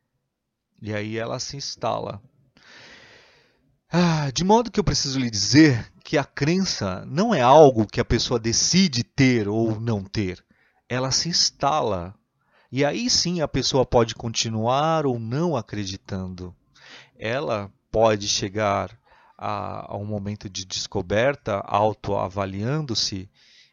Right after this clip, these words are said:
e auto se conhecendo, aonde ela percebe que aquela determinada crença está lhe paralisando, que aquela determinada crença está realmente estagnando a sua vida.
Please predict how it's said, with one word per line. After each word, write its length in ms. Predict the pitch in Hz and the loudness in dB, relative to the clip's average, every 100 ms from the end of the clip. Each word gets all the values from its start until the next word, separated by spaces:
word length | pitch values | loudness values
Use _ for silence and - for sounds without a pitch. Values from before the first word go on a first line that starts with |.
| _ | _
e 160 | 101 101 | -10 -6
auto 280 | 101 101 101 | -6 -6 -8
se 180 | - | -8
conhecendo, 840 | 104 104 95 - 139 165 151 98 - | -8 -8 -4 -4 -4 -6 -6 -8 -6
aonde 460 | 123 139 147 160 | -4 -2 -2 -2
ela 140 | 156 151 | 0 0
percebe 600 | - 113 - 151 160 143 | 0 -2 2 4 2 0
que 200 | - 151 | -6 -8
aquela 420 | - - 180 175 | -6 -6 -2 -2
determinada 560 | 131 120 117 113 110 110 | -4 -6 -6 -6 -6 -8
crença 640 | - 160 190 185 107 98 - - _ _ - | -8 -6 -4 -4 -4 -8 -12 -20 _ _ -10
está 400 | - - 175 160 | -6 2 2 2
lhe 140 | 170 | 0
paralisando, 1000 | 185 - 160 170 190 165 170 156 104 87 98 _ _ _ _ _ | -2 0 0 -2 -4 -2 -2 -4 -8 -10 -16 _ _ _ _ _
que 100 | - | -10
aquela 420 | - - 160 185 | -8 -4 -2 -2
determinada 640 | 139 123 131 120 117 110 | -4 -6 -4 -2 -2 -2
crença 500 | 101 - 160 185 - | -4 -4 -2 -2 -2
está 400 | 110 - - 175 | -2 -4 0 0
realmente 760 | 170 196 185 180 269 220 - 110 | 2 0 -2 -4 -6 -6 -4 -6
estagnando 1160 | 123 - - 160 160 143 143 180 208 135 101 92 | -4 -4 2 2 2 -2 2 2 0 -2 -4 -4
a 100 | 107 | -4
sua 240 | - 107 | -2 -2
vida. 500 | 92 92 90 90 98 | -4 -8 -10 -12 -14